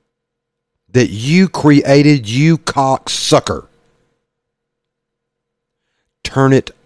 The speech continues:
off before people really start getting hurt, and God knows,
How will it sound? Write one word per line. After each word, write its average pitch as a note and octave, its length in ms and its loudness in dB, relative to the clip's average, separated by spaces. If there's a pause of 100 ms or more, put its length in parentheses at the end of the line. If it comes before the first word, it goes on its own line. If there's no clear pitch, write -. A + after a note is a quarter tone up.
(160)
off G2+ 400 -2 (100)
before G2+ 380 -2
people A#2+ 540 -2
really A2 420 -2
start G2+ 720 -4
getting G2+ 320 -4
hurt, F#2 320 -4
and E2+ 300 -12
God A2 440 -6
knows, F#2+ 840 -2